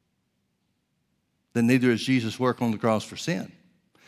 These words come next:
See, if the point has to be accepted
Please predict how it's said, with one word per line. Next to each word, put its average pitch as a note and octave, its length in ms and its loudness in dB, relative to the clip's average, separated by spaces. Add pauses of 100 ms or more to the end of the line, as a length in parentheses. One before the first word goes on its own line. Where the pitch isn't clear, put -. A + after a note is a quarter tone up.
(220)
See, E3 240 6
if C3 220 2
the B2 80 -2
point G3+ 240 4
has D#3 220 6
to C#3+ 80 0
be C3 200 6
accepted B2 720 0